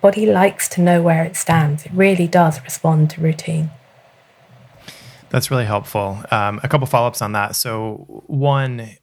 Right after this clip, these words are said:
Speaker 2: um, when you talk about consistent wake times, I know a lot of people who get up at a certain time during the work week, and then on the weekends, they're catching up on sleep,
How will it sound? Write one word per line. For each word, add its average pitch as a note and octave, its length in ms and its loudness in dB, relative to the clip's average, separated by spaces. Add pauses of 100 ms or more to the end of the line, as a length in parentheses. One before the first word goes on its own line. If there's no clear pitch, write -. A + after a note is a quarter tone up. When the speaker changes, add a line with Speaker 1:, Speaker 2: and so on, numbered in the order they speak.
Speaker 2:
um, G#2+ 400 -6
when B2+ 100 -4
you B2+ 60 -2
talk C3+ 200 -2
about C#3 180 -4
consistent - 480 -8
wake A2 240 -6
times, G2+ 520 -8
I G2+ 100 -10
know A2 200 -6
a - 20 -4
lot G2 220 -2
of G#2 80 -14
people G2 320 -8
who G#2 480 -8 (580)
get A2+ 120 -2
up B2 100 0
at C3+ 40 2
a A#2+ 40 -2
certain B2 240 -4
time A#2 300 -2
during A2 180 -4
the G#2+ 80 -6
work G#2+ 280 -4
week, G2+ 340 -6
and G#2 120 -10
then G2+ 80 -6
on G2 60 -8
the G2+ 80 -8
weekends, G2+ 540 -6
they're G#2+ 100 -8
catching G#2 320 -8
up G2 140 -6
on F#2+ 120 -6
sleep, A#2+ 380 -10